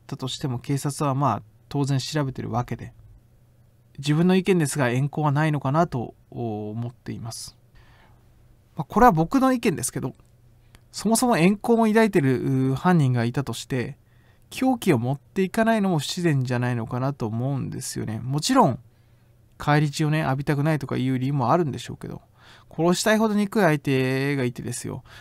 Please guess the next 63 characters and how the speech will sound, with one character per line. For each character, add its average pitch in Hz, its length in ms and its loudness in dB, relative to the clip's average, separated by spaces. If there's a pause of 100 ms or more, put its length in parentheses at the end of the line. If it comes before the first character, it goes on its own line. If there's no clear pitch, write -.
(140)
丸 143 240 4
腰 190 180 2
で 202 80 -2
殺 190 200 -2
し 190 140 0
に 190 120 2
行 208 120 -6
く - 20 -8
っ - 20 -10
て 160 100 -2
い - 20 -2
う - 20 -2
の 120 60 -4
も 120 40 -4
不 120 40 -10
自 - 160 -8
然 143 100 0
な 113 80 -4
話 127 160 -4
じ 143 60 -4
ゃ 113 40 -4
な 95 60 -8
い - 40 -8
で - 20 -8
す - 100 -10
か。 - 160 -10 (340)
こ 82 720 -8
う、 - 80 -20 (1000)
返 165 180 4
り 147 100 4
血 156 140 -2
に 147 60 2
あ 143 60 2
る 131 80 -2
可 135 120 -4
能 127 80 -2
性 127 140 -2
も 127 100 0
あ - 40 2
る 113 60 -4
わ - 40 -8
け - 80 -14
だ - 60 -16
か - 100 -16
ら。 - 120 -16 (380)
僕 147 280 -4
が 233 680 8 (380)
相 196 180 4
手 202 100 -2
殺 165 180 0
し 156 140 -4
に 160 60 0
行 165 80 -2
く 180 100 -2
ん 156 40 -2
だ 120 40 -4
っ - 40 -12
た 123 80 -6
ら、 117 60 -2
や 113 60 -2
っ - 20 -8
ぱ - 140 -4
り 107 160 -2